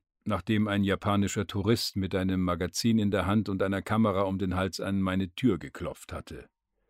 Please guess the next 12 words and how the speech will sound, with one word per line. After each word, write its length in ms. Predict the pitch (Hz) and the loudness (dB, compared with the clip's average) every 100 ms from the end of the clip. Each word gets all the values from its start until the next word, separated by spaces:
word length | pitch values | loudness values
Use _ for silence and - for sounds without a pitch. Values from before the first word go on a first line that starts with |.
| _ _ _ | _ _ _
„Guten 320 | 131 151 185 | 2 4 4
Tag“, 500 | 135 156 113 85 - - _ | 4 4 4 0 -8 -20 _
sagte 380 | - 95 - 110 | -4 -2 -2 -4
er 140 | 87 | -2
mit 160 | 80 78 | -2 -4
breitem 400 | 80 80 - 73 | -2 -2 -2 -6
Lächeln. 480 | 76 - 69 67 - _ _ _ _ _ _ _ - | -6 -8 -12 -16 -20 _ _ _ _ _ _ _ -4
„Sie 160 | 92 | 2
wünschen?“ 440 | 92 98 - 147 131 _ _ _ _ _ _ _ | 4 4 2 -2 -2 _ _ _ _ _ _ _
„Sind 300 | 113 127 113 | 4 4 4
Sie 340 | 180 208 156 | 2 4 4
der 300 | 117 110 110 | 6 8 6